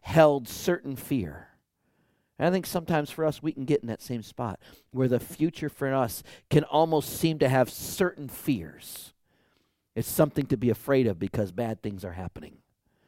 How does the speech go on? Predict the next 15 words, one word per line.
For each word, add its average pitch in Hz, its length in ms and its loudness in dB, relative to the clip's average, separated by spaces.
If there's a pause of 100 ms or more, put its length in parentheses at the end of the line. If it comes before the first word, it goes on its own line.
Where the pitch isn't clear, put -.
(1300)
And 127 180 0
Micah 190 600 6 (140)
recognized 127 840 4
that, 117 220 0 (240)
and 196 280 4
in 226 240 6
the 190 100 8
midst 175 600 0 (200)
of 185 160 10 (120)
all 285 340 10
of 247 140 8
this 220 240 2
doom 220 320 0
and 175 160 0
gloom, 160 680 0